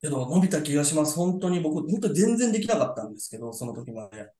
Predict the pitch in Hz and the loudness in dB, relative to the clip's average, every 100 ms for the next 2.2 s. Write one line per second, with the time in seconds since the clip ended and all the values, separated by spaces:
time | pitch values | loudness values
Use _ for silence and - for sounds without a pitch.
0 | _ 127 127 131 131 131 131 156 151 135 | _ -4 -2 0 0 -2 -2 -4 -4 -6
1 | 131 147 139 117 117 117 113 - 131 120 | -4 -2 -2 -4 -8 -10 -8 -4 -4 -4
2 | 110 107 | -8 -14